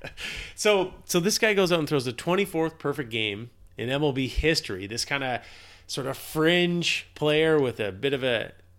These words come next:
sketchy past here over the last year, just, just threw a perfect game. Not a no-hitter, which would be something.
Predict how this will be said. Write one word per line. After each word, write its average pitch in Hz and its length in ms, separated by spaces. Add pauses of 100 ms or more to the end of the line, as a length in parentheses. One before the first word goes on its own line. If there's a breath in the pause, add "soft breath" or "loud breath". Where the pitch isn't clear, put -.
(420)
sketchy 156 400
past 135 380
here 160 140
over 156 180
the 151 80
last 156 320
year, 185 180
just, 151 320 (140)
just 156 600
threw 131 600 (420)
a - 40
perfect 131 400
game. 110 200
Not 208 180
a 330 60
no-hitter, 226 580 (580 soft breath)
which 135 180
would 143 60
be 147 60
something. 101 520